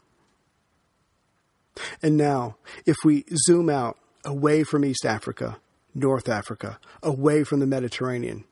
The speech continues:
from Greece, away from Europe, at this point in the conflict,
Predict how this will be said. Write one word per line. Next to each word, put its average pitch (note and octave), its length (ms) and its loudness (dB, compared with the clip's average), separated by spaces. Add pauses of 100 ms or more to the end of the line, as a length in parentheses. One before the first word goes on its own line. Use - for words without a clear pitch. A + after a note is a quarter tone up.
(160)
from C3+ 200 -2
Greece, A#2+ 460 -2 (320)
away C#3+ 420 2
from C3 240 -2
Europe, C3 380 -2 (400)
at - 180 -6
this D3 220 2
point D#3 200 2
in C#3 40 0
the B2+ 80 -4
conflict, B2 560 -4